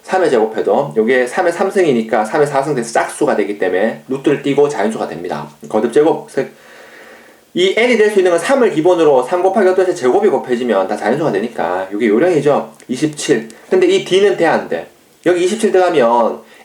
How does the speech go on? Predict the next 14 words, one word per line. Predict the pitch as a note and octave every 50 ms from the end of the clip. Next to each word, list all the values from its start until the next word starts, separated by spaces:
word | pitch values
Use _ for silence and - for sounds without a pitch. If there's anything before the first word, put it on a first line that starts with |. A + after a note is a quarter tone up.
| -
n이 | F#3+ G#3+ A3 G#3 F#3
만약에 | D3 B2+ B2+ C#3 D#3+ D#3 D3+ C#3+
이십칠이라는 | B2 C3+ D3 E3+ D#3 - - F#3 F3 D#3+ C#3+ B2+ A#2+ A#2+
건 | A#2+ A#2 G#2+ G2+ G2 G#2+
루트의 | C#3 D#3+ - - G3 F#3 D#3 C3+ D3
이십일 | D#3 - F#3+ F#3 F#3 -
빼기 | F3 D#3+ D3 B2+
이십칠 | A#2+ - C#3 - - C#3+
하면 | B2 B2 C#3
음수 | F3 F#3 -
돼서 | D3 A#2+ A2 A2 G#2+
얘는 | F#2+ A2+ B2 A#2
안 | - - -
돼요. | - C3 B2 G2+ - F#2 G2+ G2+ A#2+ B2 -